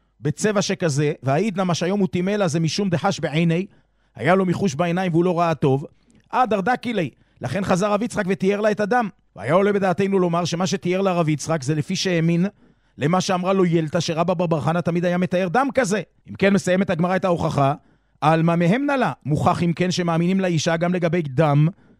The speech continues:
שנמצא לפנינו. אם כן, הוא הדין שתהיה נאמנת לגבי דם חברתה, אף כשהוא לפנינו.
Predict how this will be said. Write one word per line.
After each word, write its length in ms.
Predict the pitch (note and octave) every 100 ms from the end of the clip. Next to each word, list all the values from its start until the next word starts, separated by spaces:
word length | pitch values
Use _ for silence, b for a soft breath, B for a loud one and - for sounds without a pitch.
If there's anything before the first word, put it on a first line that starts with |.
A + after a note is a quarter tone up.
| b b
שנמצא 500 | - E3 E3 F#3 F#3
לפנינו. 560 | F3+ F#3+ B3+ C#4 A#3 - b b -
אם 120 | B2
כן, 180 | F3 F#3+
הוא 140 | F#3+
הדין 220 | E3+ E3 D#3
שתהיה 260 | E3 F3
נאמנת 440 | F3+ F#3 A#3 A3+ E3+
לגבי 280 | D#3+ F3
דם 180 | F3+ F3+
חברתה, 480 | F3 F#3 F#3+ C4 B3+ -
אף 240 | - F3+ -
כשהוא 500 | - F3+ F#3+ - C#3
לפנינו. 560 | D#3 D3 G3 C#4 C#4